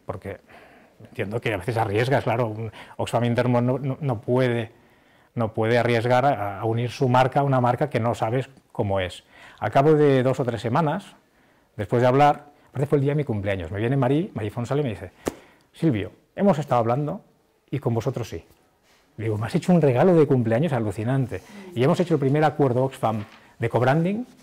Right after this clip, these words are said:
que existe. Y lo han hecho con nosotros. Con nadie. Me digo, "¿Esto porque habéis abierto el pu-?". No, no, no, no, no.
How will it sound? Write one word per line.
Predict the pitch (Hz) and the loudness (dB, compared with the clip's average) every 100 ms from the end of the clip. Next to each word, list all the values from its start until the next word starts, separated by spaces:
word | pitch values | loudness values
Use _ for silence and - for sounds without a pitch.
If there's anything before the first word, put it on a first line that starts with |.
| _ | _
que | 113 | -10
existe. | - 98 - - _ _ _ _ - - | -10 -12 -12 -18 _ _ _ _ -20 -6
Y | 123 | 0
lo | |
han | 147 | 2
hecho | 165 | 2
con | 143 | 0
nosotros. | 120 101 92 - _ _ | -2 -6 -12 -16 _ _
Con | 139 | 0
nadie. | 156 151 | 4 4
Me | 127 | 4
digo, | 117 | 2
"¿Esto | 117 190 | 0 0
porque | 160 | 0
habéis | 143 147 | 2 2
abierto | 156 170 160 165 | 4 4 4 4
el | 143 | 2
pu-?". | 151 156 147 - | 0 -6 -8 -6
No, | 143 | -4
no, | 139 | -4
no, | 113 | -4
no, | 95 | -6
no. | 85 | -10